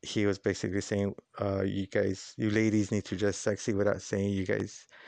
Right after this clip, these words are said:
need to say, without saying it," which was, made them feel uncomfortable. Also, if you remember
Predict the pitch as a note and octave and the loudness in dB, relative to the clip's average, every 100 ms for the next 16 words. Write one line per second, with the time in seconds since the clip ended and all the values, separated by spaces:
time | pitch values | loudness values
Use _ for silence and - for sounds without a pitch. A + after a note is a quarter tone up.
0 | - - - G2+ F#2+ G#2 F#2 - F#2+ G2 | -20 -18 -4 -2 -2 -2 -2 0 2 2
1 | F#2+ F#2 - _ _ _ _ _ _ _ | 2 0 -4 _ _ _ _ _ _ _
2 | _ - G#2 G2 G2 G2+ G2 G2+ G#2+ G2+ | _ 0 2 4 2 0 2 2 2 0
3 | F#2 - F2+ E2+ - - - G2 G2 G2 | -2 0 -2 -4 -12 -20 -6 -2 0 0
4 | F#2+ - F#2 F#2 - F#2+ - F#2+ G2+ G2+ | -2 0 0 -2 -4 -4 -2 -2 0 -2
5 | G2 _ _ _ _ - - - - - | -4 _ _ _ _ -20 -20 -20 -20 -20
6 | - - F#2+ - - G2+ G2 F#2+ F2+ - | -10 0 0 2 4 6 6 4 0 -8
7 | - G#2 - G#2 G2+ G2 F#2 F#2 F#2 G2 | -4 -2 0 2 2 2 0 -2 0 0
8 | F#2+ G2 F#2+ F#2+ F#2+ F#2 | 0 2 4 4 2 0